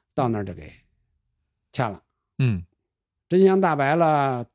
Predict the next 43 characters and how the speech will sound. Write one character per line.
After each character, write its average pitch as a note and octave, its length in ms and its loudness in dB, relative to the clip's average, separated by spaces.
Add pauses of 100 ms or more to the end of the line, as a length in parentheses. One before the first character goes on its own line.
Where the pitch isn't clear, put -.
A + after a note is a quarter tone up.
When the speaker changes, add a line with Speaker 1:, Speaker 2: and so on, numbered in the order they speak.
Speaker 1:
经 F3+ 140 4
过 E3 120 4
我 B2 120 0
们 C#3 200 0
预 D#3 140 4
审， G#2+ 400 -8
我 G#2+ 100 -6
一 D3+ 80 0
审 A2 320 -6
怎 A2+ 120 -2
么 A2 80 -4
来 C3 100 -2
怎 B2 100 -8
么 G#2 60 -4
去， A2+ 240 -4
这 A2+ 160 -8
就 A#2 140 -10
清 D3 320 -2
楚 A#2+ 120 -2
了。 F#2+ 120 -12 (320)
哟， G#3+ 200 2 (200)
说 D#3+ 240 0
赶 D3+ 180 0
紧 D3 100 2
去 F3 140 -2
取 B2 160 -4
证， E3 180 2 (840)
光 A#3 160 2
有 B3+ 100 4
口 A#2+ 260 -2
供， E3+ 260 4
你 F#3 100 4
得 A#3 80 2
有 E3 180 2
证 A3 380 2
据。 A2 180 -8 (120)
Speaker 2:
嗯。 A#2 440 0
Speaker 1:
带 C4 160 4
着 D3 80 -2
法 A2 200 -10
医 G3+ 160 -2
去 G3+ 260 -2
的， F#2 100 -12